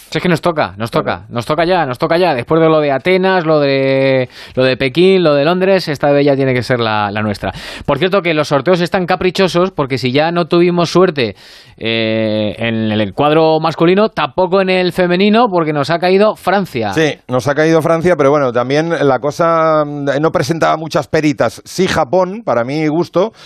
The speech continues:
Speaker 2: pero el resto ya eran palabras, eh, palabras mayores, ¿eh? Sea como fuera, eh, las galas, el miércoles cuatro de agosto, a las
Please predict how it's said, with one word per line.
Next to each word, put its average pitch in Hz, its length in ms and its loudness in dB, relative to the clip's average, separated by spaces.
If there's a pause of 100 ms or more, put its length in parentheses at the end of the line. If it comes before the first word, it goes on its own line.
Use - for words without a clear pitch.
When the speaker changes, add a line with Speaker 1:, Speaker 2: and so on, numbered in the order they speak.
(200)
Speaker 2:
pero 120 220 2
el 117 80 2
resto 127 360 0
ya 123 260 2
eran 139 340 0
palabras, 123 580 2
eh, 107 140 0
palabras 120 380 0
mayores, 110 460 0
¿eh? 135 100 0 (300)
Sea 160 260 0
como 156 220 -2
fuera, 180 500 2
eh, 123 240 2
las 117 280 0
galas, 165 360 -2
el 127 140 -2
miércoles 151 600 0
cuatro 143 240 0
de 147 60 4
agosto, 190 440 0 (340)
a 120 120 0
las 123 260 0